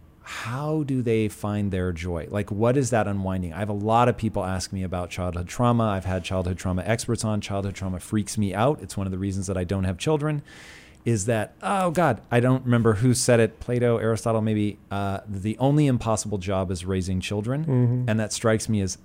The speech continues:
Speaker 1: absolutely true. How,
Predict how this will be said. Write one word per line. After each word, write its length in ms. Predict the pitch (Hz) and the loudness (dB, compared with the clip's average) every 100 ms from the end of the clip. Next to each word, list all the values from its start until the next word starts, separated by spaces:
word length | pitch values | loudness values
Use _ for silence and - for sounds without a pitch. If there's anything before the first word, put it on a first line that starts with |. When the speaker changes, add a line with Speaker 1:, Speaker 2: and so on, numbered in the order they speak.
| - - - | -20 -20 0
Speaker 1:
absolutely 640 | 214 180 - 107 98 98 | 2 2 2 0 0 -4
true. 360 | - 131 123 123 - - - - - - - - - - _ - - - - - - | 2 2 2 0 -10 -20 -20 -20 -20 -20 -20 -20 -20 -20 _ -20 -20 -20 -20 -20 -8
How, 540 | - 123 131 160 165 | -6 -4 -4 -2 -2